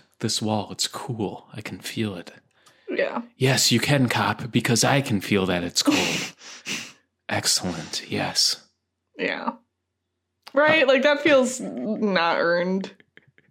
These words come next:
Speaker 1: The stupid sci-fi premise at the heart of the show is what you're talking
Speaker 2: Yeah.
Speaker 1: about? Yeah. No, it's dumb.
Speaker 2: Yeah.
Speaker 1: Um,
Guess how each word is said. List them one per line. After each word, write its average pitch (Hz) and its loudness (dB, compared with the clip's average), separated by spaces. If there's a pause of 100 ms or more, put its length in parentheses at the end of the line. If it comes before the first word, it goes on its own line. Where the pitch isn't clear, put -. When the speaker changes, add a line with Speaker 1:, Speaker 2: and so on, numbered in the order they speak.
(840)
Speaker 1:
The 147 2
stupid 185 4
sci-fi 147 4
premise 208 4
at 170 4
the 147 6
heart 151 4
of 156 4
the 143 6
show 202 4
is 208 2
what 196 4
you're 214 4
talking 214 4
Speaker 2:
Yeah. 240 2
Speaker 1:
about? 262 0
Yeah. - 0 (180)
No, 147 2
it's 151 2
dumb. 104 2 (520)
Speaker 2:
Yeah. - -2
Speaker 1:
Um, 101 0